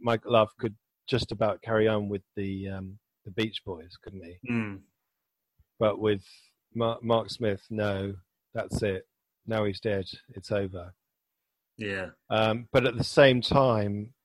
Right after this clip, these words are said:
Speaker 1: uh, the musicians who, you,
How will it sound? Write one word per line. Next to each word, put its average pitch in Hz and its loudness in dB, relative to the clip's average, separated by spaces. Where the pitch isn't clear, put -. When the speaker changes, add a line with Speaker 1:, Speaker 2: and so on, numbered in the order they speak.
Speaker 1:
uh, 101 -2
the 123 2
musicians 123 4
who, 131 4
you, 117 4